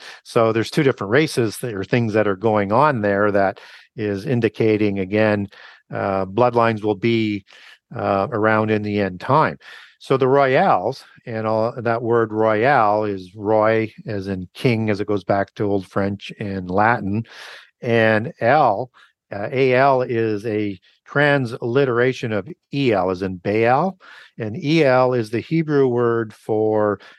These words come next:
an angel or a god, or it can also mean mighty. And so these are the kings of God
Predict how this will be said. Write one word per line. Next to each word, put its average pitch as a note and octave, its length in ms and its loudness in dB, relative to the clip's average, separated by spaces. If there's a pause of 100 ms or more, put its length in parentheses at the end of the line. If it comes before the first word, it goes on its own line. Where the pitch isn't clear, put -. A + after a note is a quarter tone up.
(140)
an A#2 140 -6
angel D3+ 720 0
or G#2+ 220 -2
a G#2 80 -2
god, A#2+ 560 2 (300)
or G#2+ 240 -2
it G2+ 60 -4
can A#2 100 -2
also G#2+ 340 -2
mean G2+ 400 -4
mighty. G2+ 600 -2 (420)
And G2+ 320 -4
so G#2+ 520 2
these C#3+ 240 2
are G3+ 80 2
the D3 80 -2
kings B2 640 0
of G2+ 280 -2
God G2 480 0